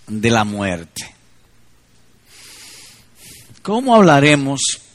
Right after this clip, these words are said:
pues, de este tema? En dos partes, para no perder la costumbre, como dice. Uno, que el gozo es esencial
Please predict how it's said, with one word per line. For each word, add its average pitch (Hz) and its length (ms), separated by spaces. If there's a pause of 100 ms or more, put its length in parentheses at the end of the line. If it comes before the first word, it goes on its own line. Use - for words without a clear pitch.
pues, 135 300 (220)
de 131 280
este 135 280
tema? 107 420 (1600)
En 156 140
dos 170 220
partes, 113 400 (2000)
para 127 200
no 127 120
perder 123 280
la 123 100
costumbre, 117 540
como 104 180
dice. - 240 (1800)
Uno, 202 500 (800)
que 170 80
el 170 140
gozo 233 440
es 226 240
esencial 175 1080